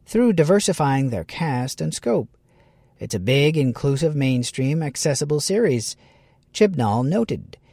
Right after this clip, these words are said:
Whether or not every fan will want that,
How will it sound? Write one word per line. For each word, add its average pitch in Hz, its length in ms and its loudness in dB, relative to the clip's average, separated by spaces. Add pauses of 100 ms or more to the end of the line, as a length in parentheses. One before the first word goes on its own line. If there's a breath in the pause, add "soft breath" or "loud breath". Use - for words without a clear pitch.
(400 soft breath)
Whether 226 340 8
or 160 180 4
not 131 320 2
every 113 460 -2
fan 98 360 -2
will 98 140 -4
want 120 280 0
that, 104 440 -6